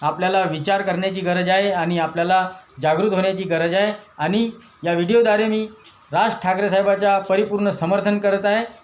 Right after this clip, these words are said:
एवढंच नाही की यांना आज हाकलण्याची सुद्धा गरज आहे इथून महाराष्ट्रातून. तर मित्रांनो, <clears throat> याचं कारण असं आहे, हे जे बाहेरून भिकारी लोक आलेले आहेत,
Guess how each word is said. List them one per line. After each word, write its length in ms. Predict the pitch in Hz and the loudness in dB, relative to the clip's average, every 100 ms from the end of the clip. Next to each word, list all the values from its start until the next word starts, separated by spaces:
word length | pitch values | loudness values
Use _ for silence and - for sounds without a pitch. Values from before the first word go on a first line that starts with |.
| - 165 | -4 0
एवढंच 360 | 190 233 233 | 2 2 2
नाही 240 | 190 208 208 | 0 0 -2
की 220 | 208 190 | -2 0
यांना 220 | 190 202 | 0 0
आज 260 | 175 190 202 - - _ - | 0 0 -2 -6 -20 _ -6
हाकलण्याची 540 | 160 160 214 208 202 | -4 0 0 0 -2
सुद्धा 260 | 175 180 185 | -2 0 2
गरज 280 | 165 165 | 2 2
आहे 120 | 165 147 | 0 0
इथून 260 | 143 143 | 0 0
महाराष्ट्रातून. 580 | 143 139 139 135 131 131 127 - _ _ _ _ _ _ _ _ _ - - _ _ | 2 0 -2 -6 -6 -8 -10 -18 _ _ _ _ _ _ _ _ _ -20 -20 _ _
तर 120 | 165 165 | -10 -8
मित्रांनो, 600 | 165 202 214 208 214 214 - _ _ _ _ - | -6 -4 0 0 0 -4 -10 _ _ _ _ -4
<clears throat> 40 | 226 202 147 139 - _ - _ _ _ - _ _ _ _ | 0 0 0 -6 -14 _ -20 _ _ _ -20 _ _ _ _
याचं 200 | 165 175 | -2 -2
कारण 380 | 190 185 196 226 | 0 0 2 2
असं 200 | 220 220 | 0 2
आहे, 340 | 202 180 208 202 - _ _ _ - - _ 180 | 2 2 0 -2 -8 _ _ _ -20 -20 _ -4
हे 100 | 196 | 0
जे 100 | 220 | 2
बाहेरून 400 | 185 202 220 202 | 2 2 0 0
भिकारी 400 | 180 208 214 208 | 0 2 2 0
लोक 180 | 196 | 2
आलेले 380 | 214 180 190 208 | 2 2 2 2
आहेत, 340 | 190 175 196 | 2 2 0